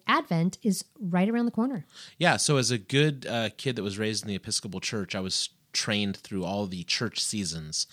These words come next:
Speaker 1: Yeah.
Speaker 2: So I was raised, like, there was a, a season for Advent, and we know that my parents still leave Christmas lights up until, what, the Feast of the Epiphany or something like that.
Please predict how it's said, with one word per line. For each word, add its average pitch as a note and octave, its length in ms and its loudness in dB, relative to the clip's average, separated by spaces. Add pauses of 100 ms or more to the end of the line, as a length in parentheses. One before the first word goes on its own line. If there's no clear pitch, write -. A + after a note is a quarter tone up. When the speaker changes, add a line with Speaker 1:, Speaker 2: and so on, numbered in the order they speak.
Speaker 1:
Yeah. E3+ 300 4
Speaker 2:
So - 140 2
I C#3 40 10
was D#3 160 6
raised, G#2+ 320 2
like, F2+ 200 -4
there A#2+ 160 0
was A#2 180 2
a, G2+ 140 -4 (180)
a F#2+ 60 -6
season A2 360 -2
for G2 140 -8
Advent, F#2 400 -4
and G2+ 80 -8
we G#2 100 -6
know G2 200 -4
that F2 120 -10
my F2+ 100 -6
parents G2 360 -8
still F#2+ 320 -4
leave F#2 320 -10
Christmas - 400 -6
lights F2+ 240 -8
up F2 160 -10
until, F2 320 -10
what, E2 220 -12
the - 60 -12
Feast - 340 -10
of F2+ 80 -12
the F#2+ 80 -4
Epiphany G#2 480 -6
or G2+ 100 -4
something G#2+ 320 -8
like G3+ 200 4
that. F3+ 600 4